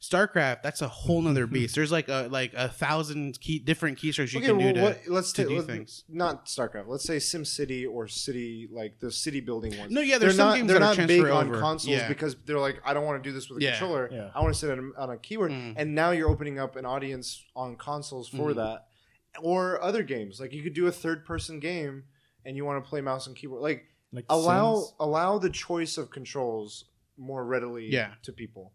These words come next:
Speaker 2: 'Cause people are already using non-, they're using third-party, like, uh, scuff controllers for, to, to, to have an adv-,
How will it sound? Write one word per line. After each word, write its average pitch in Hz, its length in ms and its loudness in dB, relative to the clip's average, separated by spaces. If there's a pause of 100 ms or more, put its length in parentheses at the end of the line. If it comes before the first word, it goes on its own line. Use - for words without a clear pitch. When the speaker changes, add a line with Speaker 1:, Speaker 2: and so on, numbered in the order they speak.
Speaker 2:
'Cause 151 140 -4
people 220 260 -2
are 185 100 4
already 160 240 2
using 143 500 -6 (360)
non-, 139 480 0 (160)
they're 147 120 0
using 160 320 -4
third-party, 135 800 -6 (160)
like, 120 320 -6 (380)
uh, 110 260 -10
scuff 143 460 -4
controllers 131 580 -8
for, 120 380 -6 (100)
to, 135 100 -12
to, 151 240 -12
to 147 160 -12
have 156 280 -2
an 143 80 -6
adv-, 123 180 -10